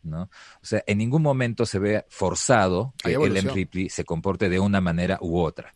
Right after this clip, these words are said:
Speaker 2: Hay evolución.
Speaker 1: Ella se le ve femenina, se le ve, eh, se le ve asustada, se le ve víctima, se le ve guerrera, se le ve todo, pero hay una evolución, como tú dices, no es un proceso de, de desarrollo del personaje escalonado en base a los eventos que enfrenta.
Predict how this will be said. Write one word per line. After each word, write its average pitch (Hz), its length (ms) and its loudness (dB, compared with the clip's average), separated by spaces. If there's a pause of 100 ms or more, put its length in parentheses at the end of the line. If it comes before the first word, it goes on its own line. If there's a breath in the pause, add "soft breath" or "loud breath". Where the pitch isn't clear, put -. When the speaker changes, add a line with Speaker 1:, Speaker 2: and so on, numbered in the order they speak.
(140)
Speaker 2:
Hay 101 120 -12
evolución. 101 280 -2
Speaker 1:
Ella 101 100 4
se 95 140 -2
le 87 120 -2
ve 95 160 0
femenina, 143 920 0
se 87 200 -4
le 82 160 -2
ve, 95 460 0 (440 loud breath)
eh, 82 300 -4
se 87 120 -8
le 85 120 -4
ve 101 120 -2
asustada, 123 760 2
se 101 120 -4
le 87 120 -2
ve 98 140 -2
víctima, 120 540 0
se - 140 -6
le 82 120 -2
ve 95 100 -2
guerrera, 117 600 2
se - 120 -6
le 92 80 -2
ve 117 120 0
todo, 95 420 4 (240 loud breath)
pero 92 280 0
hay 104 180 2
una 113 140 2
evolución, 87 500 -2
como 69 240 -12
tú 76 120 -12
dices, 71 320 -10
no 92 200 -2
es 101 200 -2
un 110 160 0
proceso 104 560 0
de, 82 300 -2
de 80 140 -4
desarrollo 98 480 -2
del 95 100 -4
personaje 90 580 -4
escalonado 98 720 -2
en 104 120 -2
base 85 220 -4
a - 40 -6
los 78 160 -8
eventos 90 360 -4
que - 100 -14
enfrenta. 71 540 -8